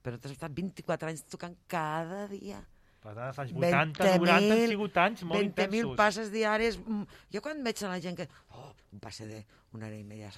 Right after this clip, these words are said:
Speaker 1: ai, estoy afónico ja, no puedo cantar. Digo, no puedes cantar? Pues, digues, he entrat a treballar a les sales, que fèiem set passes diaris de tres quarts d'hora mínim.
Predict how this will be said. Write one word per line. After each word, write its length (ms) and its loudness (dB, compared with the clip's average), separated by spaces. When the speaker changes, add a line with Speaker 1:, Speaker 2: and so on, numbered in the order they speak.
Speaker 1:
ai, 100 -20
estoy 240 -20
afónico 300 -20
ja, 160 -20
no 120 -16
puedo 160 -20
cantar. 280 -20
Digo, 140 -20
no 80 -20
puedes 180 -12
cantar? 320 -14
Pues, 300 -16
digues, 240 -14
he 100 -14
entrat 460 -4
a 100 -2
treballar 340 -4
a 60 -4
les 80 -8
sales, 540 -4
que 140 -12
fèiem 180 -4
set 300 -4
passes 360 -2
diaris 580 -8
de 120 -4
tres 220 -8
quarts 260 -8
d'hora 240 -8
mínim. 320 -10